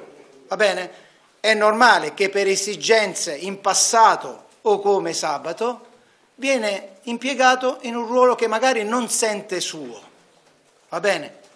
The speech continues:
Però Murano sabato ha fatto tutto quello che io ho detto io.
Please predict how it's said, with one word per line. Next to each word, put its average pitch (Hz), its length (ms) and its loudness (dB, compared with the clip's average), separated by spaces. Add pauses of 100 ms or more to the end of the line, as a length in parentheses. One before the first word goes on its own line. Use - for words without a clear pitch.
(380)
Però 262 220 4
Murano 240 800 -2
sabato 185 880 0
ha 208 100 -6
fatto 247 400 -2
tutto 277 320 -6
quello 262 260 0
che 254 140 -2
io 254 160 0
ho 254 40 0
detto 262 320 -8
io. 185 340 -8